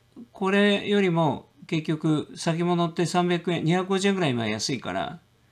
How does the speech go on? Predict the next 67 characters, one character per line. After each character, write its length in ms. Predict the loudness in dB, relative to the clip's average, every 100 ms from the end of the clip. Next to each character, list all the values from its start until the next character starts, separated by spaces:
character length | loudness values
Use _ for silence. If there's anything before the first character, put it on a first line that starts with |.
| _ _ _ _ -10
え 80 | -6
ー、 40 |
先 280 | -2 0 2
物 240 | 4 4
で 140 | 4 6
言 100 | 6
え 20 |
ば 180 | 6 4
二 120 | 4
万 200 | 2 2
七 220 | 0 -2
千 220 | -4 -2
二 100 | 0
百 240 | 0 0 0
円 140 | 0
ぐ 60 | 2
ら 100 | 0
い 40 |
で 80 | 0
終 240 | -2 -2
わ 80 | -4
っ 140 | -10 -6
て 140 | -4
た 200 | -2 -4
と 140 | -4 -6
こ 180 | -2
ろ 120 | -2 0
か 140 | 4
ら、 380 | 8 8 6 -4 _ _ _ _ _ -10
先 220 | -8 -4
物 220 | -2 0
ね、 180 | 0 -2
二 120 | -4
万 180 | -2 -2
七 140 | -2 -4
千 220 | -4 -2
二 80 | -2
百 240 | -4 -4
円 200 | -6 -6
ぐ 80 | -4
ら 120 | -4
い 60 | -2
で 60 |
終 100 | -4
わ 80 | -4
っ 40 |
て 160 | -4 -6
た 100 | -4
と 80 | -4
こ 120 | -4
ろ 80 | -2
か 80 | -2
ら 80 |
今 180 | 0 0
三 260 | 0 0 0
百 240 | 0 0
円 120 | 0
ぐ 60 | 0
ら 80 | -2
い 20 |
ま 80 | -4
で 60 |
来 100 | -6
て 100 | -6
る 60 | -4
か 100 | 0
ら、 320 | 2 2 0